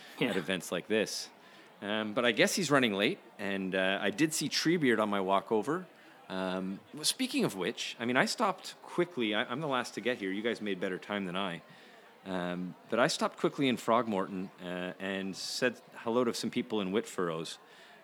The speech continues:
Speaker 2: Uh, but my walk was pretty uneventful. How did you guys make it over here? How was, how was your way over, Ads?
Speaker 1: Oh, you, you'd never believe what happened to me on the way over. Um, you know, we
Speaker 2: Oh, do tell.
Speaker 1: decided,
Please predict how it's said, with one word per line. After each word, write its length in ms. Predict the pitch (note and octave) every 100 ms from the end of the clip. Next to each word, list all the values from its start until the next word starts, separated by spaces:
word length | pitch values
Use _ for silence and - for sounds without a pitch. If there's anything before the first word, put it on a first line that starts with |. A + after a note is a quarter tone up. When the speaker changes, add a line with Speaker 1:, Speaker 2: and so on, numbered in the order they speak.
| -
Speaker 2:
Uh, 360 | F2 E2+ E2+ E2+
but 160 | G2
my 120 | A2+
walk 300 | G3+ G#3 G#2
was 100 | -
pretty 300 | - - G#3+ F#3
uneventful. 520 | C3+ A2 G3 - G2+
How 220 | C#3+ G3
did 300 | F#3 F3 D3
you 120 | G3 -
guys 240 | G#3+ A#2
make 220 | G2+ F#2
it 60 | F#2
over 180 | F2 E2+
here? 140 | E2+
How 100 | A#2
was, 300 | B2+ A#2 -
how 100 | B2+
was 120 | C3+ C#3
your 100 | C3+
way 100 | C3+
over, 200 | C#3 F#2
Ads? 240 | D#2+ - - - - - - - -
Speaker 1:
Oh, 140 | G#2+
you, 160 | G2+ A2
you'd 260 | A2+ C3+
never 240 | D3 C3 A#2
believe 260 | B2+ B2+
what 100 | A2+
happened 180 | A2+ A2+
to 80 | A2
me 180 | A2 A2
on 120 | G2
the 80 | F#2+
way 220 | F#2 F#2
over. 280 | F#2 F#2 F#2 -
Um, 440 | B2+ A2+ A2+ A2 G#2+ - - -
you 100 | C#3
know, 120 | D#3+
we 120 | D#3
Speaker 2:
Oh, 40 | D3+
do 60 |
tell. 180 | C#3 D#3+
Speaker 1:
decided, 380 | D3 C3+ B2